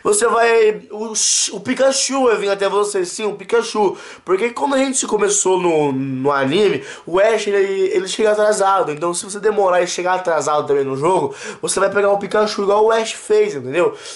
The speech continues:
Eu, no meu caso, eu recomendo bastante que você pegue o Pikachu, porque é um Pokémon bem forte, velho, bem forte.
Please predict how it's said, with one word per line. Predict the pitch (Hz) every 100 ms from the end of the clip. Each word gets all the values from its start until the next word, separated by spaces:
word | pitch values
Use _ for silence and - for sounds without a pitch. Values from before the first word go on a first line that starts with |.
| -
Eu, | 214 262 285
no | 269
meu | 262 247
caso, | 233 202 196 214
eu | 208
recomendo | 208 214 208 208
bastante | 208 233 - 214 208
que | 208
você | 202
pegue | 196 190
o |
Pikachu, | 190 196 196 180 185
porque | 180 170
é |
um | 170
Pokémon | 175 185 190
bem | 156 190 254
forte, | - - 175 180 160 -
velho, | 135 131
bem | 139 185
forte. | 208 185 147 104